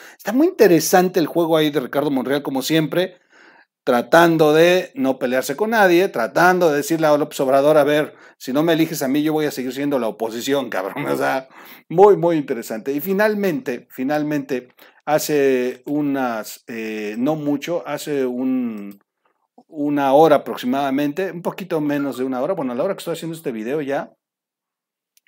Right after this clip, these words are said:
eh, hace unas, eh, horas, están, perdón, eh, me entró un <laughs> mensaje que voy a apagar mi teléfono. Este,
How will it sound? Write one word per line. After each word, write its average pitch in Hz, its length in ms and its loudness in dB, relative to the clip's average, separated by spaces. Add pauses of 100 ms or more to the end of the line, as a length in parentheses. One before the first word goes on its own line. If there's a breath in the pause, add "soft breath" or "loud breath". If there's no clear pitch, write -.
(380 soft breath)
eh, 127 1040 4 (1200)
hace 170 480 6
unas, 160 500 2
eh, 110 760 -4
horas, 151 680 4 (1200)
están, 139 480 0
perdón, 156 300 6
eh, 175 140 4
me 165 80 2
entró 131 160 -2
un 156 60 -2
<laughs> 156 80 0
mensaje 156 360 0
que - 160 -4
voy 165 180 6
a 170 60 6
apagar - 320 -2
mi 156 100 2
teléfono. 127 560 -4 (500 loud breath)
Este, 120 1120 2